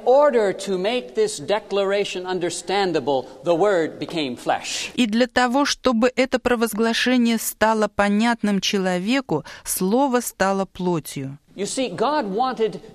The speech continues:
Speaker 1: to tell us about himself in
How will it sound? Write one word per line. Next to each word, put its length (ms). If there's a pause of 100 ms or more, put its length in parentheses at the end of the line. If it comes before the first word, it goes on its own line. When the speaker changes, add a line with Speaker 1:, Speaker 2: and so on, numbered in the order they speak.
(120)
Speaker 1:
to 300 (200)
tell 280
us 200
about 320
himself 680 (320)
in 280